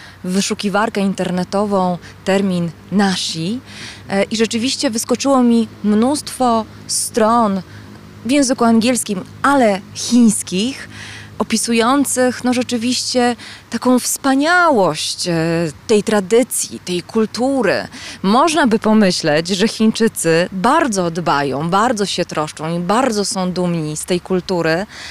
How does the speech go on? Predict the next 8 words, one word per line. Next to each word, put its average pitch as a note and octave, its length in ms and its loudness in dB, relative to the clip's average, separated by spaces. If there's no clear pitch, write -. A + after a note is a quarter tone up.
ale D4+ 380 2
to, A3 120 2
co G#3+ 180 0
mówisz, G#3+ 580 2
jest - 280 -8
bardzo F#3+ 360 0
ważne, G3 560 0
że F3+ 560 0